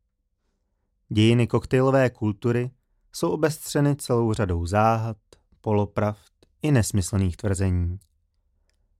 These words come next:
Při pátrání po původu jednotlivých koktejlů je tudíž potřeba zapojit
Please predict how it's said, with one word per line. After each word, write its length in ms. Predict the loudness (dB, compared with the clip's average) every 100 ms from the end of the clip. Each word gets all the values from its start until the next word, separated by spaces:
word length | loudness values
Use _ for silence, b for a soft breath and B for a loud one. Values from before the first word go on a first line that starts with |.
| _ _
Při 160 | -8 -2
pátrání 840 | 0 0 0 0 2 0 -2 -4 -6
po 100 | -8
původu 460 | -4 -2 0 2 2
jednotlivých 520 | 2 -2 -2 -2 -2
koktejlů 800 | -8 -4 0 2 2 0 -4 -10 _ _ _ _ _ -2
je 100 | 0
tudíž 340 | 0 -2 -4
potřeba 500 | -4 -4 -2 2 2
zapojit 480 | 2 0 0 0